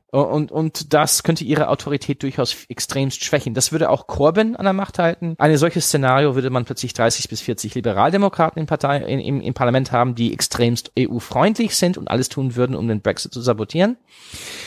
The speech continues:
Ich glaube, das ist die weniger wahrscheinliche Variante. Aber die Erwartungshaltung ist so hochgeschraubt worden für Theresa May, dass alles andere als ein fulminanter, massiver Sieg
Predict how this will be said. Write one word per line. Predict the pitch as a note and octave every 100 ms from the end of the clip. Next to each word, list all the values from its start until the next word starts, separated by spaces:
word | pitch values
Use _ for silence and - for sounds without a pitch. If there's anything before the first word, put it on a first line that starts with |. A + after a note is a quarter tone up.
| - -
Ich | -
glaube, | A3 A#3+
das | A#3+
ist | G#3
die | F#3 C#3
weniger | D3+ A3+ F#3+ D3+
wahrscheinliche | C#3 - C3+ C3+ C3
Variante. | A2+ G#2 B2+ A#3 G#3+ F#2 C#3+ - _ _ _ _
Aber | _ C#3+
die | E3+
Erwartungshaltung | D3+ E3 G#3 A#3 - F3 E3+ F3
ist | - C3+
so | C3 F#3+ C#4+
hochgeschraubt | A#3+ - B2+ - G#2+ G2+ -
worden | G2 F2+ F2
für | - F#2
Theresa | - G#2+ G2+ G2
May, | F2+ F#2+ D3 - - - -
dass | - C#3+
alles | D#3+ G#3 B3
andere | - F#3 G#3+ C#3+ A2+ -
als | B2+
ein | - D3
fulminanter, | - - F#3 A#3 G3 C3 C#3+ D3+ D3
massiver | B2+ - - D#3 C#3
Sieg | A2+ A#2+ C#3+